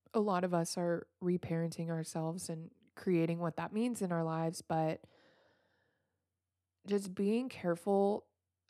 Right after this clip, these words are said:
that, you know, I can be informed and look at the news and know what happened, but I'm not changing anything by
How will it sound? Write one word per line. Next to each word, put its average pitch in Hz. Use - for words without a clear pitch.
that, 156
you 185
know, 175
I 165
can 202
be 202
informed 175
and 175
look 170
at 180
the 175
news 170
and 165
know 156
what 170
happened, 226
but 160
I'm 175
not 180
changing 175
anything 226
by 165